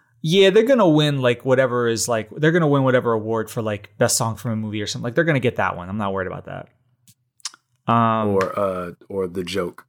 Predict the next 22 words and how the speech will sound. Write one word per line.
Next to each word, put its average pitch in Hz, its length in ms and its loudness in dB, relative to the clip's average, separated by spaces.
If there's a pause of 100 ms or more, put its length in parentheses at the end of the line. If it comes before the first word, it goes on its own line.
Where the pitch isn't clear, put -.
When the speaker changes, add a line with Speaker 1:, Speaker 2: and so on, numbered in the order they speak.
(220)
Speaker 1:
Yeah. 101 360 0
<laughs> - 680 -14
You're 160 120 6
like, 147 160 4
Brandi 175 240 2
Speaker 2:
Brandi - 40 -2
Speaker 1:
Carlile's 147 440 4
Speaker 2:
Carlile. 98 120 2
Speaker 1:
what? 135 80 0
You're, 180 220 4
you're, 165 200 2
you're, 160 260 0
you're, 165 240 2
you're 160 160 0
big 139 340 2
in 135 140 0
on, 113 240 -4
on 127 100 -6
Brandi 113 260 -6
Carlile 101 340 -2
right 95 180 -6
now. 95 180 -12